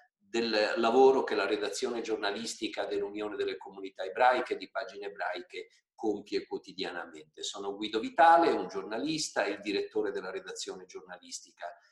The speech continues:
di Pagine Ebraiche. Benvenuto Giacomo, so che parleremo di, eh, della figura, eh, che hai scelto di uno storico,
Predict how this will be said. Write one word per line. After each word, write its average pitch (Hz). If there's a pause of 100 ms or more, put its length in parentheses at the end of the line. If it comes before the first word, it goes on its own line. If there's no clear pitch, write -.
(120)
di 92
Pagine 85
Ebraiche. 71 (260)
Benvenuto 113
Giacomo, 175
so 156
che 151
parleremo 117
di, 113
eh, 95
della -
figura, 131
eh, 104
che 123
hai 110
scelto 120
di 113
uno 117
storico, 113